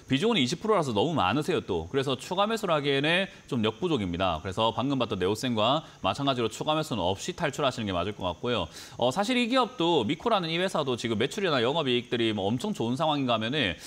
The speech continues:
어, 그래도 아까 네오센보다 좀 나은 편이긴 해요. 그래서 이거는 좀 더 가져가 보시되,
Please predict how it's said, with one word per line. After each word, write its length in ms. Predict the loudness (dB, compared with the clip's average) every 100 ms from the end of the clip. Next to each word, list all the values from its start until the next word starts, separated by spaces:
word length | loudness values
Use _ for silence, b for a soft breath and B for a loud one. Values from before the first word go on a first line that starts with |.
| B 0
어, 160 | 0
그래도 240 | 2 2 4
아까 200 | 2 2
네오센보다 460 | 2 0 0 -2
좀 120 | -2 2
나은 300 | 2 2 0
편이긴 380 | -2 0 0
해요. 340 | 0 2 2 0
그래서 340 | -2 0 2 2
이거는 420 | 2 2 2 0
좀 180 | -2 -2
더 80 |
가져가 340 | 0 0 2 2
보시되, 540 | 0 -2 0 2 0